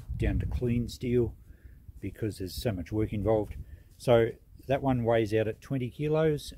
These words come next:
plus this other panel we put on top as well. Uh, twenty kilos, if you're gonna take that in as dirty steel, is about two dollars.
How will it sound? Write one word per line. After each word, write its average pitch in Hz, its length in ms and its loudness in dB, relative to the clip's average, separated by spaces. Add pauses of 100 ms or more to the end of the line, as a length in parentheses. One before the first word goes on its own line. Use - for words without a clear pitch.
plus 113 220 -4
this - 180 -10
other 98 160 -6
panel 120 300 -2
we 110 120 2
put 110 180 -4
on 107 140 -2
top - 220 -4
as 101 100 -4
well. 143 240 4 (1080)
Uh, 104 300 -8
twenty 113 260 -4
kilos, 107 520 -2
if 117 140 -6
you're 101 100 -6
gonna 104 200 -2
take 107 240 -2
that 101 140 -2
in 101 160 0
as 92 120 -2
dirty 107 300 0
steel, 101 400 0
is 90 100 -2
about 98 280 0
two 120 140 2
dollars. 156 400 2